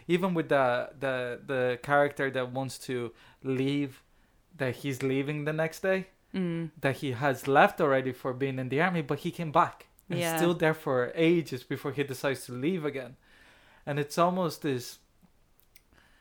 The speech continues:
Speaker 1: restlessness that, that leads you to think that when he leaves, he's gonna start missing it straight away. And, uh, it's not, uh, uh, a coincidence that, um, Shyamalan's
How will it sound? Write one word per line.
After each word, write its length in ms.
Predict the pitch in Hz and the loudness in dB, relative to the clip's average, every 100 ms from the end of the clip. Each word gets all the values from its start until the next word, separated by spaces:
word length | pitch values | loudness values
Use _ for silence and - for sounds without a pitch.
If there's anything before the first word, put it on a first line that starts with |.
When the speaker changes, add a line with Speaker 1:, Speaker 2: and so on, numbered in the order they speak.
| _ _ - | _ _ -14
Speaker 1:
restlessness 840 | 131 143 160 - 147 120 147 123 - | 0 2 2 2 -2 -2 -4 -6 -4
that, 520 | 135 117 117 - 131 | -2 0 -2 -4 -4
that 120 | 127 | -4
leads 460 | 143 151 151 127 165 156 131 | -4 -2 -2 -2 -10 -12 -12
you 220 | 165 143 | -4 -2
to 140 | - 139 | -2 -4
think 260 | 151 143 | -6 -4
that 260 | - 135 135 | 0 0 0
when 160 | 139 143 | -4 -4
he 140 | - | -2
leaves, 360 | 131 135 143 - | -2 -2 -2 -4
he's 160 | 143 | -6
gonna 180 | 123 131 | -6 -6
start 220 | 131 139 123 | -4 -4 -4
missing 360 | 127 135 - | -6 -6 -6
it 140 | 120 - | -8 -8
straight 360 | - 139 131 | -4 0 2
away. 320 | 117 139 151 - - - - - - | 4 4 2 -2 -20 -20 -20 -20 -6
And, 360 | 147 143 139 139 | 0 2 2 0
uh, 240 | 135 131 120 - - | 0 0 -4 -18 -16
it's 200 | - 143 | -10 -6
not, 460 | 170 165 175 156 - - | 4 6 8 6 0 -4
uh, 520 | 156 135 127 123 123 120 - | 0 2 4 2 0 -4 -8
uh, 600 | 139 123 120 117 113 113 123 _ _ _ - | -4 -2 -2 -2 -4 -8 -12 _ _ _ -8
a 100 | 139 | -6
coincidence 760 | - 139 139 151 - 143 135 - | -2 0 0 -2 -4 -4 -4 -4
that, 500 | 139 120 117 117 - _ - | -2 -2 -2 -4 -10 _ -8
um, 480 | 127 120 117 113 110 _ - - _ _ _ _ - | -6 -6 -8 -12 -16 _ -20 -20 _ _ _ _ -8
Shyamalan's 580 | - 139 143 131 - | 0 2 2 -2 -10